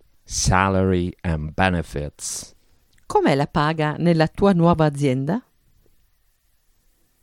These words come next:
Speaker 1: How's the pay at your new company?
Speaker 2: È competitiva.
Speaker 1: It's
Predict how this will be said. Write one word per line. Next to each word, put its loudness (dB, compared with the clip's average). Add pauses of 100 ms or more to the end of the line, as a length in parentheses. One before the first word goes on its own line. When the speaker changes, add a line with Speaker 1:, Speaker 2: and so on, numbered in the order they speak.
(2000)
Speaker 1:
How's -2
the -4
pay -6
at -10
your -6
new -2 (100)
company? -6 (1000)
Speaker 2:
È -4
competitiva. -2 (1800)
Speaker 1:
It's -10